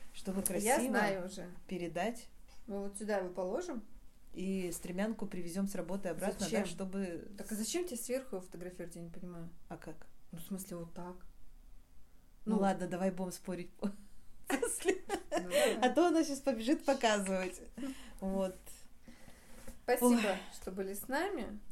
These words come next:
Speaker 2: Надеюсь, что вам было интересно. Почему я все время заканчиваю?
Speaker 1: Т-, это хорошая
Speaker 2: Это т-,
Speaker 1: традиция.
Speaker 2: твоя, как бы, это, я здесь приглашенный гость. Приглашенная
Speaker 1: Почему?
Speaker 2: звезда.
Speaker 1: Почему? Все,
Speaker 2: <laughs>
Speaker 1: все равноправны, и никто не главнее.
Speaker 2: Да, вот это главное. Ну все.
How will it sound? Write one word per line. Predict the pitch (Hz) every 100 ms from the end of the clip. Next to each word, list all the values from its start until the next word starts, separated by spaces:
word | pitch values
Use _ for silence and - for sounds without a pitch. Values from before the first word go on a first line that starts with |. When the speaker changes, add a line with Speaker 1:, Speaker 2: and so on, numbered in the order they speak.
| - -
Speaker 2:
Надеюсь, | 190 190 196
что | -
вам | 196 196
было | 196 196
интересно. | 202 202 254 320 214
Почему | - 381
я | 427
все | - 247
время | 208
заканчиваю? | 190 202 185 185 202 - 185 - - - -
Speaker 1:
Т-, | - - - 170 143 - - - -
это | - 175
хорошая | 175 180 190 240
Speaker 2:
Это | 214 226
т-, | 226
Speaker 1:
традиция. | 220 220 214
Speaker 2:
твоя, | 269 269 220 185 170 170
как | 175 170
бы, | 180 190
это, | 190 185 - - 185
я | 202
здесь | 220
приглашенный | - 202 202 196 233 233 208
гость. | 190 165 - - - -
Приглашенная | 175 196 190 214 208 196
Speaker 1:
Почему? | 185
Speaker 2:
звезда. | 185 -
Speaker 1:
Почему? | 202 - 208 196 185 185 - -
Все, | - 196 208 - 302
Speaker 2:
<laughs> | -
Speaker 1:
все | - 214
равноправны, | 220 208 202 196 185 180 180 180
и | 180
никто | 185 - 220
не | 202
главнее. | 185 175 175 170 170 226
Speaker 2:
Да, | 208 175 160
вот | -
это | 233 269
главное. | 180 175 202 214 - - - -
Ну | 277
все. | - 233